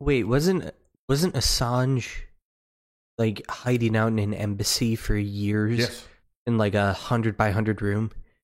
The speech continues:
Speaker 2: Yes. Yes. Yeah. And so, and Snowden's doing something similar. Well,
Speaker 1: Snowden's
Speaker 2: he's
Speaker 1: a Russian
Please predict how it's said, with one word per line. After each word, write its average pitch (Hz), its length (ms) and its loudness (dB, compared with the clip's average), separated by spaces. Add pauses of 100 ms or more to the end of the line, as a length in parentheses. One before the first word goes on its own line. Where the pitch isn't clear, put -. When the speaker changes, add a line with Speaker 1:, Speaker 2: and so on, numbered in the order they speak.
(300)
Speaker 2:
Yes. 123 340 -6 (1040)
Yes. - 320 -6 (540)
Yeah. 98 140 -6 (100)
And 107 120 -2
so, - 120 -2
and 113 180 2
Snowden's 143 400 0
doing 95 200 -2
something 82 340 -8
similar. 87 440 -4
Well, 90 300 -6 (280)
Speaker 1:
Snowden's 180 380 4
Speaker 2:
he's - 20 2
Speaker 1:
a 123 60 2
Russian 131 160 6